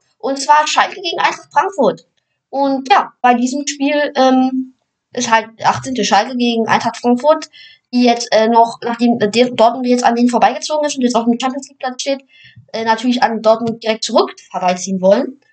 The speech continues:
Ähm, ist auch nur ein Punkt Abstand. Und ja, das wird natürlich, äh, damit haben sie natürlich den, sich den einfachsten Gegner überhaupt ausgesucht. Das ist sehr glücklich für die gelaufen jetzt. Und ja, was erwartest du von diesem Spiel?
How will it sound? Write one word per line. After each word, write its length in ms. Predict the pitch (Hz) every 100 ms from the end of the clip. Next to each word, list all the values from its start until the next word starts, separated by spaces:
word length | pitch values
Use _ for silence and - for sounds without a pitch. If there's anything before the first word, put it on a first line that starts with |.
| _ _ _
Ähm, 420 | - 233 226 226 226
ist 140 | 240
auch 100 | -
nur 100 | 262
ein 140 | 247 277
Punkt 200 | 262 -
Abstand. 400 | 262 - 330 349 - _ _
Und 400 | - 262 262 262
ja, 140 | 320 311 - _
das 260 | 240 240 247
wird 260 | 254 285 262
natürlich, 380 | 254 269 254 254
äh, 340 | 214 214 208 202 _ _ _ _
damit 240 | - 214 226
haben 120 | 240
sie 80 | 247
natürlich 260 | 247 247
den, 140 | - 214 226 226
sich 160 | 240
den 180 | 233 -
einfachsten 500 | 240 277 277 - 240
Gegner 240 | 240 240
überhaupt 300 | 226 285 285
ausgesucht. 480 | 285 320 285 294 330
Das 200 | 233 -
ist 280 | 208 - -
sehr 120 | - 214
glücklich 360 | 254 269 320
für 80 | 311
die 120 | 294
gelaufen 680 | 302 320 226 - - 262 269
jetzt. 260 | 285 320 - _ - - _
Und 460 | 262 262 254 247 233
ja, 160 | 233
was 140 | 214 220
erwartest 360 | 277 302 -
du 60 | 302
von 180 | 302 285
diesem 260 | 349 359
Spiel? 380 | 262 - 160 -